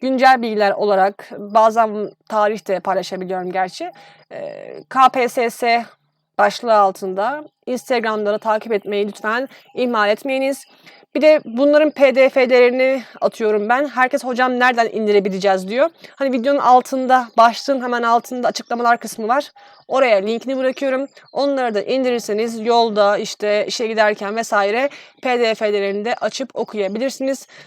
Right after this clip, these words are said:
Söyleyeceklerim bu kadar. Bana sorunuz varsa lütfen, e, yorumlar kısmına güzelce, e, yazınız. Şu bana birazcık hakaret eden arkadaşlarımız var.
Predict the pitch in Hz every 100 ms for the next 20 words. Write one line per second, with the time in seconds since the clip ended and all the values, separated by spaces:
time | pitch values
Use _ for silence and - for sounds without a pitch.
0 | _ - 269 247 254 - 208 190 - _
1 | 226 247 262 269 285 - _ _ _ _
2 | _ _ - 220 285 277 277 262 254 247
3 | 247 247 226 240 - 233 254 277 - -
4 | - 214 220 240 254 233 220 220 - 208
5 | 233 277 - - - _ - 233 233 220
6 | 214 247 285 262 - 240 214 208 208 262
7 | 247 262 269 - - - - 262 254 -
8 | 233 240 240 240 - 220 220 208 214 -
9 | - - _ _ _ - 220 226 220 -
10 | 214 208 220 220 202 208 202 196 202 202
11 | 196 190 196 240